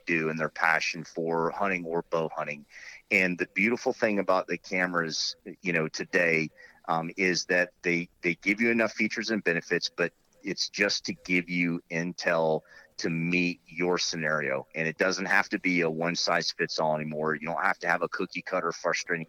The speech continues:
camera, um, and use the variety of cameras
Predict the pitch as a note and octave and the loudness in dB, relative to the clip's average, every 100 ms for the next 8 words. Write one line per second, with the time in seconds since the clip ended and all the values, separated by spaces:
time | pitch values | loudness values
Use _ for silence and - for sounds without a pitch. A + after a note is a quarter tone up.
0 | - F2 D#2+ D#2 D2 - - - - - | -4 -2 0 2 0 -2 -10 -18 -18 -2
1 | D#2+ D#2 D#2+ - F2 F2 F2+ A#2+ C3 B2+ | 2 2 0 -2 -2 0 2 2 0 -2
2 | A2+ A#2 A#2 A#2+ A#2 - A#2 A#2+ A2 F#2 | 2 2 4 2 0 0 2 2 2 0
3 | - | -2